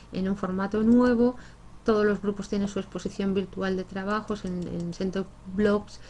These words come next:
específicos, y esta imagen, para terminar, ilustra, pues, un tipo de actividad que podamos hacer. Por ejemplo, para un grupo de sesenta alumnos queríamos introducir los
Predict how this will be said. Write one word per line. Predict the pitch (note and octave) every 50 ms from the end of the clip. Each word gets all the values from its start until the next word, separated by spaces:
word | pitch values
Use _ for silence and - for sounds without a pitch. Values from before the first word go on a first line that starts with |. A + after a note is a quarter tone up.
| - - -
específicos, | A3+ - - G3+ G#3 G3+ C4+ B3+ A#3+ - A#3+ A#3+ B3 B3 A#3+ - - - - - - -
y | - A3 A3+
esta | A3+ A3+ - - G3+ G3+
imagen, | G#3 G#3+ A3+ A#3 A3+ A3+ - A3 G#3+
para | G3+ G#3 G#3 G#3
terminar, | - G#3 G#3 G#3+ A3 G#3+ G#3+ G#3+
ilustra, | G#3 G#3 G3+ G#3 G3+ - - G#3 G#3 G#3 - - - - -
pues, | - F3+ F3 -
un | F#3+ F#3+
tipo | F#3+ - G3+ G3+ F#3
de | F3+ F3+
actividad | F3+ - F#3+ F#3 F#3+
que | - E3
podamos | - - D3+ D3 C#3+ D3+ - -
hacer. | - - - - - - - - - - - - - - -
Por | - E3+
ejemplo, | F3 - - F#3+ F#3+ F#3+ G3+ F#3+
para | F#3 F3+ F3+
un | F3+
grupo | F3+ F#3+ F3+ - F3+
de | F3 F3+
sesenta | F3 F#3 F3+ - F#3 F3+ F3 -
alumnos | F#3+ G3+ A3+ A3+ A3+ A3+ A3+ A#3 A#3
queríamos | A#3 - F#3+ F3 F#3+ F#3+ F#3+ G3 F#3+ -
introducir | G3+ F#3 - - F#3 F3+ F#3 F3 - - - G3 G3 G3 G3
los | F#3+ F#3+ F#3 F3 -